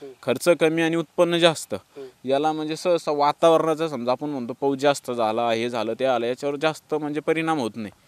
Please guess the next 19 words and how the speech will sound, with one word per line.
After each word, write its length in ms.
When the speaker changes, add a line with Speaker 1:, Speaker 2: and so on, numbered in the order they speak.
Speaker 1:
हम्म. 340
Speaker 2:
आणि 120
याला 280
म्हणजे 400
वर्षानुवर्ष 640
समजा 260
आता 100
भावही 400
थोडा 240
चांगला 300
आहे. 100
यावर्षी 320
वीस 240
पंचवीसचा 420
भाव 220
होता, 180
त्यामुळे 380
हे 120
पीक 120